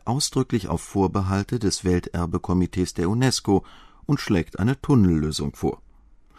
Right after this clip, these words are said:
Ende Juni hatte die unesco dem Dresdner Elbtal wegen des Baus der Waldschlösschenbrücke den Weltkulturerbetitel aberkannt. Es ist ein großer Tag für die Homosexuellen in Indien. Nach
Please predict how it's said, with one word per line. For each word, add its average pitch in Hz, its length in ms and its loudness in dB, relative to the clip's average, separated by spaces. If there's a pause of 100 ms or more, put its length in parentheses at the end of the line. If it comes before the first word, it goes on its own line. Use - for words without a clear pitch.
(300)
Ende 101 180 4
Juni 110 400 4
hatte 90 220 -2
die 87 140 -2
unesco 90 500 0
dem 85 280 -2
Dresdner 92 480 -2
Elbtal 98 400 -2
wegen 98 200 0
des 87 160 -2
Baus 87 220 -2
der 85 140 -4
Waldschlösschenbrücke 92 880 -2 (320)
den 76 180 -4
Weltkulturerbetitel 87 1300 -2
aberkannt. 85 560 -6 (2000)
Es - 140 -2
ist 170 160 -4
ein 123 180 2
großer 120 400 0
Tag 98 340 -2
für 113 160 -2
die 90 160 2
Homosexuellen 87 920 0
in 107 160 0
Indien. 90 440 0 (640)
Nach 80 260 -4